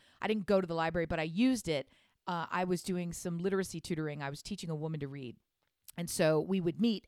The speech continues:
at the library near her house, and they have rooms that you can use for free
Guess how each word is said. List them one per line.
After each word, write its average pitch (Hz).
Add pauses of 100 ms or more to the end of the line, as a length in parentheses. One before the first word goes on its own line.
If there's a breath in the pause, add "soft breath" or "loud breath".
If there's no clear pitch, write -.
at 175
the 170
library 165
near 165
her 151
house, 151 (260 loud breath)
and 196
they 175
have 175
rooms 208 (300 soft breath)
that 190
you 208
can 190
use 165
for 233
free 156